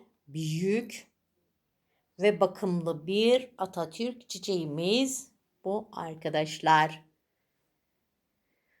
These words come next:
Bu kendi çiçeğim değil, kardeşimin çiçeği. Fidelerden yetiştirip bu boya getirdikten sonra kendisi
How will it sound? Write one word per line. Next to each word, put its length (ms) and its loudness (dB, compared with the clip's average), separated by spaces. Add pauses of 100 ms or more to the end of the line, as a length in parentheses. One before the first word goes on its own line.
(240)
Bu 240 2
kendi 560 2 (160)
çiçeğim 600 0
değil, 380 2
kardeşimin 720 4
çiçeği. 640 -2 (1160)
Fidelerden 720 2
yetiştirip 840 -4
bu 120 2
boya 200 2
getirdikten 680 -2
sonra 640 4 (580)
kendisi 920 2